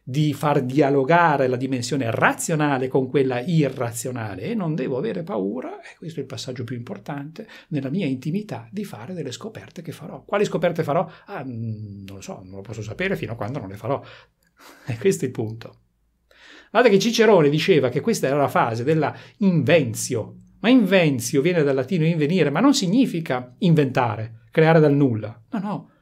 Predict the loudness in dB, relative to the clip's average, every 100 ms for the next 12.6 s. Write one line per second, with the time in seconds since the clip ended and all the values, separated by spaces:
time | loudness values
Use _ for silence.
0 | _ -6 -4 -2 -2 0 -2 -2 -4 -10
1 | -18 _ _ _ _ _ _ _ _ _
2 | _ _ _ _ _ _ _ -6 -2 0
3 | 0 0 0 0 -2 -2 -4 -4 -12 -20
4 | _ _ _ _ _ _ _ -10 -6 -6
5 | -8 -14 -16 _ -10 -6 -4 -4 -6 -6
6 | -10 -18 _ _ -2 2 4 6 4 4
7 | 2 0 0 -2 -6 -8 -12 -16 -16 _
8 | _ _ _ _ _ _ _ _ _ -4
9 | -2 0 4 4 4 2 -2 -2 -2 -2
10 | -4 -2 -4 0 2 2 0 -2 0 4
11 | 4 4 -2 -2 -2 2 2 2 -2 -4
12 | -4 -4 -6 -10 -12 -14